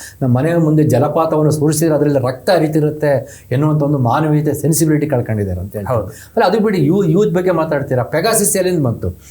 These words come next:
Speaker 2: ಇಸ್ರೇಲಿಂದ
Speaker 1: ಬ-,
Speaker 2: ಬಂತು.
Speaker 1: but ಅವ್ರು ಬೆಚ್ಚ-, ಈ-, ಇವ್ರು ದೇಶ ಪ್ರೇಮಿಗಳಾಗಿದ್ರು.
Speaker 2: ಹೌದು.
Speaker 1: ಆ ದೇಶ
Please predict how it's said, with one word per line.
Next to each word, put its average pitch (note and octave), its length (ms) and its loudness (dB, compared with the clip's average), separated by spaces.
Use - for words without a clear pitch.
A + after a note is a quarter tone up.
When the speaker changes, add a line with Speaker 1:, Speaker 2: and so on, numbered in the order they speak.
Speaker 2:
ಇಸ್ರೇಲಿಂದ G#3 480 0
Speaker 1:
ಬ-, D#3 80 4
Speaker 2:
ಬಂತು. - 260 0
Speaker 1:
but A#3+ 100 0
ಅವ್ರು A#3 200 2
ಬೆಚ್ಚ-, G3+ 340 0
ಈ-, G3+ 280 2
ಇವ್ರು G#3 260 0
ದೇಶ G#3+ 260 0
ಪ್ರೇಮಿಗಳಾಗಿದ್ರು. F#3 680 2
Speaker 2:
ಹೌದು. D3 440 -2
Speaker 1:
ಆ G#3+ 80 0
ದೇಶ A#3 240 2